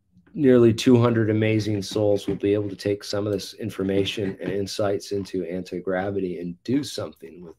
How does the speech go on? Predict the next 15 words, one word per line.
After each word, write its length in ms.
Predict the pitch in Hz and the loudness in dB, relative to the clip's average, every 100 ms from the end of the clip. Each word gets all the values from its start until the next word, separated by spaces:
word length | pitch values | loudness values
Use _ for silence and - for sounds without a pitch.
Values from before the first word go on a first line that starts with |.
| _ | _
this. 360 | 82 - - - _ - - - - _ - | -12 -10 -16 -20 _ -20 -20 -20 -20 _ -4
Um, 420 | 110 98 101 95 - _ _ _ _ - - | 0 2 2 -2 -14 _ _ _ _ -18 -4
yeah, 260 | 135 98 - | -2 -2 -2
perfect 440 | - 127 120 110 | 2 2 2 0
lens, 580 | 110 107 107 104 104 - | 2 4 6 4 0 -4
this 200 | 98 90 | -6 -2
whole 200 | - 101 | 4 4
idea 320 | 95 98 104 | 4 2 4
of, 200 | 101 95 | 2 0
uh, 280 | 98 92 90 - _ _ _ _ _ _ _ _ _ _ _ _ - | -4 -4 -8 -12 _ _ _ _ _ _ _ _ _ _ _ _ -6
the 80 | |
super 420 | 135 - 226 190 147 | 0 8 10 12 12
lens. 560 | 127 117 113 117 117 - _ _ - - - - - _ _ _ _ _ _ _ | 12 12 8 4 -2 -12 _ _ -20 -20 -20 -20 -20 _ _ _ _ _ _ _
And, 380 | 127 120 120 120 | -4 -2 -2 0
um, 480 | 120 120 117 107 | 0 2 0 -2